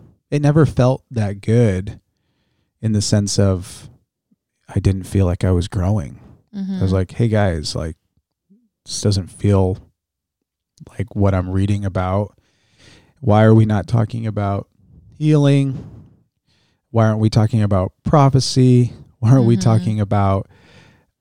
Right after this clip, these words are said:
Speaker 1: you know, this culture that Jesus was forming through extended family?"
Speaker 2: Mm-hmm.
Speaker 1: And so, no, that wasn't really ever talked about in some of the spaces I was in.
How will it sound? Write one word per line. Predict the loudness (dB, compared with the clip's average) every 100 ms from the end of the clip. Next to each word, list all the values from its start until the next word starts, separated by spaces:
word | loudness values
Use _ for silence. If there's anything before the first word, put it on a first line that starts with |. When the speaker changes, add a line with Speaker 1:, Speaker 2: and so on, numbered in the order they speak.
| _ _ _ _ _ _ _ _ _
Speaker 1:
you | -4 -4
know, | -4 -8 -12 _ _
this | -12 -4 -2 -2 -6 -10 _ _ _ _ _ _
culture | -8 0 0 2 0 2 2
that | 2 -2 -2
Jesus | 0 2 2 0 -2 -4 -8 -12 -4
was | 0 0 -2
forming | -4 0 2 2 -2 -4
through | -4 0 2 2 0 -4 _
extended | -12 -10 -4 -2 0 -4
family?" | -4 -2 -2 0 0 -2 -6 _ _
Speaker 2:
Mm-hmm. | -14 -12 -8 -6
Speaker 1:
And | -2
so, | 2 4 4 2 -8 _ 2
no, | 2 4
that | 4 6
wasn't | 6 6
really | 6 6 4
ever | 0 0
talked | 0 0 2
about | 2 2
in | 2
some | 0
of | 2
the |
spaces | 0 0 0 0 2
I | 2
was | 2 2
in. | -2